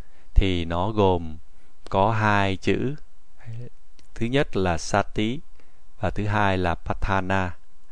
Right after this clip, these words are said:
Thì Sati có nghĩa là quán chiếu hay là cái khả năng để nhìn, để xem xét.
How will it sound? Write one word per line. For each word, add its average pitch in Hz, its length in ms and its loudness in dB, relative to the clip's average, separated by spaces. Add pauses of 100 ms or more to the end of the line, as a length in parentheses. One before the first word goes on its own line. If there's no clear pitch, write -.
(360)
Thì 90 280 0
Sati 117 580 0
có 131 180 0
nghĩa 113 260 -2
là 95 440 2 (800)
quán 208 320 6
chiếu 135 440 2 (380)
hay 110 260 0
là 90 220 2
cái - 140 -2
khả 85 260 4
năng 98 360 0 (380)
để 80 520 0
nhìn, 92 380 0 (800)
để 78 220 -2
xem 95 300 0
xét. 135 260 0